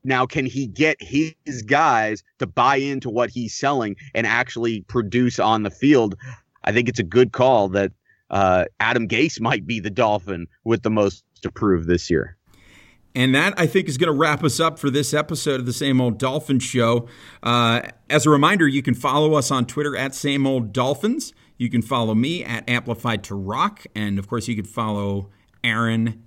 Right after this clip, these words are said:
Speaker 2: at Aaron the Brain. We're, uh, the Brain has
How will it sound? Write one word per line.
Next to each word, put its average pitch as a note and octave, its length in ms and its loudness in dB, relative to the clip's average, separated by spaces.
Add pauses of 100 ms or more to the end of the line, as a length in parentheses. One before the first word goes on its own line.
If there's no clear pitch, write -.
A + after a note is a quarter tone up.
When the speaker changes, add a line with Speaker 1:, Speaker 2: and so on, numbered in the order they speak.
(140)
Speaker 2:
at - 400 -4 (340)
Aaron A#2 560 2
the G2+ 80 -8
Brain. A#2 600 -4
We're, G#2+ 280 -6
uh, G2 80 -10
the G2 300 -12
Brain D3 280 2
has C3+ 260 0